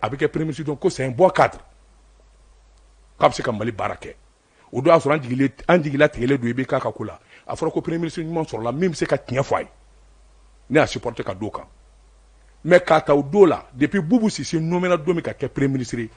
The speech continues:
fo ka n'a bila bi la. A ye ɲininkali kɛ, ne ni Boubou Cissé ɲɛ ma deli ka kɛ naani, an tɛgɛ ma deli ka di ɲɔgɔn ma. Je l'ai jamais vu en chair et en os. Télé ni fɛnw na, n y'a ye. Hali cérémonie min n'a bɛ k'o kɛnɛ kan, ne ma deli ka t'o kɛnɛ kan.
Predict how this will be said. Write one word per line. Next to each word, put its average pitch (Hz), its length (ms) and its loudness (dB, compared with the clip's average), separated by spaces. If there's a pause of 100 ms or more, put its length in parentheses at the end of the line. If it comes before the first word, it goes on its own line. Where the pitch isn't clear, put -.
(220)
fo - 140 6
ka 180 120 2
n'a 165 160 4
bila 135 220 2
bi 98 180 -16
la. 85 160 -12 (640)
A 160 100 6
ye 180 80 4
ɲininkali 135 240 2
kɛ, - 140 -2
ne 220 140 4
ni 208 80 2
Boubou 170 240 -8
Cissé 156 320 -8
ɲɛ 180 160 -4
ma 165 80 -2
deli 135 200 -6
ka 123 120 -6
kɛ 123 160 -8
naani, 131 320 -4
an 139 100 -4
tɛgɛ 156 220 -4
ma 135 80 -4
deli 120 160 -6
ka 113 100 -4
di 117 220 -10
ɲɔgɔn 113 180 -8
ma. - 100 -16 (800)
Je 135 200 0
l'ai 151 180 6
jamais 196 240 8
vu 160 220 -2 (100)
en 120 80 2
chair 180 260 4
et 135 40 4
en 104 160 -4
os. - 180 -14 (1200)
Télé 156 220 4
ni 135 100 0
fɛnw 123 220 0
na, 104 200 -4 (560)
n 135 100 4
y'a 135 160 6
ye. 85 80 -8 (360)
Hali 240 240 8
cérémonie 220 460 2
min 185 260 -2
n'a 180 220 4
bɛ 156 100 0
k'o 165 140 0
kɛnɛ 139 240 -6
kan, 127 100 -4
ne 143 80 -2
ma 135 120 -2
deli 123 160 -10
ka 101 100 -16
t'o 131 140 -8
kɛnɛ 110 200 -10
kan. - 140 -18